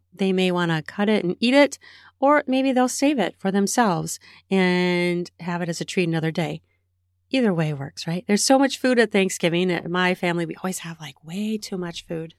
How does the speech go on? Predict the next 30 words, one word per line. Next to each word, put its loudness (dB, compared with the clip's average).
<laughs> -2
But -2
that's 2
not 6
a 2
bad 6
thing 4
'cause -2
then 2
you 0
get -4
leftovers. -4
One 4
thing 2
that -2
my 0
husband -2
loves -2
to -14
do -2
is -2
to -8
take -8
the -6
leftover -4
turkey 2
and 0
have -6
it -2
with 2